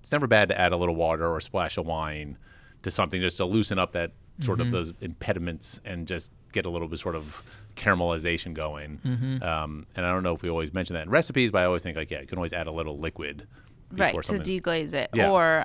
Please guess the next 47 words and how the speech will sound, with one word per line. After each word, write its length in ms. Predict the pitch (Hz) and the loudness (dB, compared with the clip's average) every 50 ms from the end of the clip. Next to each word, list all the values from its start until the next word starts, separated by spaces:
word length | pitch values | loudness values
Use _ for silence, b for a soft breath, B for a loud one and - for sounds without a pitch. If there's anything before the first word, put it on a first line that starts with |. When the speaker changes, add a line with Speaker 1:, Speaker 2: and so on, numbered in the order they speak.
| - | 0
Speaker 3:
on 120 | - 170 170 | -2 -2 -2
the 80 | 170 | -4
flip 200 | 165 - 175 170 - | -2 -4 -4 -4 -2
side, 340 | - 180 156 147 151 143 - - | 0 2 2 2 2 -2 2 4
add, 360 | 160 156 151 151 151 - - - | 6 6 6 6 4 0 -4 -6
like, 180 | - - 156 - | -4 -4 -2 -2
a 80 | 160 | -4
glug 280 | 147 - 165 160 156 143 | -4 0 0 0 0 0
of 100 | 160 147 | -2 2
olive 320 | - - 170 175 175 170 165 | 6 6 6 6 6 4 0
oil 160 | 156 151 156 | -2 -2 -2
if 80 | 151 160 | -4 -6
it 120 | 170 151 | -8 -10
feels 260 | - - 165 156 151 160 | -6 -6 -6 -4 -4 -6
like 160 | 151 131 - | -8 -6 -6
it's 240 | 156 147 - - - | -8 -8 -8 -12 -4
Speaker 1:
Mm. 140 | - 123 | 0 2
Speaker 3:
dry 360 | 123 165 160 156 147 143 143 139 | 4 6 8 8 10 8 8 6
and 200 | 139 143 151 147 | 4 2 0 2
Speaker 1:
Yep. 100 | 175 175 | 2 2
Speaker 3:
it's, 140 | 143 - - | 2 0 -4
like, 80 | - 120 107 - | -4 -4 -4 -6
Speaker 2:
Like, 80 | - | -10
charring. 460 | - - - 104 107 104 98 95 95 92 | -8 -4 0 2 4 4 4 2 2 -2
Speaker 3:
sticking 360 | 180 160 95 - 160 151 147 | -2 -4 -4 -6 -6 -6 -6
and 120 | 135 151 - | -6 -8 -6
charring 420 | - 190 156 151 147 143 147 143 | -2 0 0 0 0 -2 -4 -6
as 100 | 143 - | -8 -8
opposed 300 | 160 - - 151 - - | -8 -8 -8 -8 -8 -8
to 60 | - - | -10 -10
just, 240 | 156 - 151 - | -8 -8 -6 -6
like, 140 | - 147 - - - - - - 165 - - - - | -6 -8 -8 -8 -18 -20 -20 -20 -20 -20 -20 -10 -6
the 80 | - | -4
Speaker 2:
Nice 140 | 117 107 98 | -2 0 2
and 180 | 175 151 147 143 | 4 4 4 4
browny. 140 | 147 147 143 147 147 147 143 | 2 0 0 0 0 -2 -2
Speaker 3:
caramelization 380 | - - 147 135 135 143 123 120 | -2 -2 -2 -2 -2 2 4 6
Speaker 1:
Yeah, 260 | 113 101 85 78 73 | 6 6 6 4 0
Speaker 3:
showing 200 | 80 - - - | -2 -2 -2 -2
Speaker 1:
and, 80 | - - | -2 -2
Speaker 3:
up. 120 | 127 - | -2 0
Speaker 1:
and 140 | 113 101 - | 0 0 0
certain 220 | - - 117 98 | 4 4 4 4
things 120 | 85 92 82 | 4 0 0
like 120 | 90 82 | 0 0
mushrooms, 400 | 85 85 85 82 - 92 82 76 | 0 0 0 0 0 -4 -4 -4
all, 140 | 85 - - | -4 -6 -6